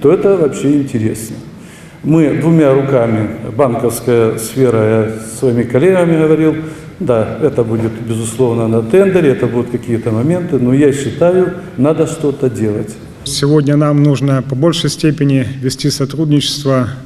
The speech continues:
Speaker 2: непосредственно с Российской Федерацией. Могу объяснить почему. В первую очередь, это, конечно же, стандарты. Стандарты, которые мы должны ввести. Их более двадцати четырех тысяч технической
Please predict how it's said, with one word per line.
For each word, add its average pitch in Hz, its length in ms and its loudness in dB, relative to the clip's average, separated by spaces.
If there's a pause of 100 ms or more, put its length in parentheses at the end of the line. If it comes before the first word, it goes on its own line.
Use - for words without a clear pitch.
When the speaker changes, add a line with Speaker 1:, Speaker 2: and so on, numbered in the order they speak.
(140)
Speaker 2:
непосредственно 127 640 0
с - 100 -2
Российской 127 400 0
Федерацией. 113 600 -4 (640)
Могу 156 200 6
объяснить 143 440 2
почему. 123 340 0 (1200)
В - 40 -4
первую 175 320 6
очередь, 156 320 2
это, 135 160 2
конечно 151 420 2
же, 131 120 2
стандарты. 127 640 0 (1000)
Стандарты, 156 640 4
которые 151 400 2
мы 143 140 6
должны 135 340 4
ввести. 123 560 2 (840)
Их 147 240 6
более 131 580 6 (200)
двадцати 139 580 2
четырех 165 640 2 (640)
тысяч - 440 2 (680)
технической 165 840 4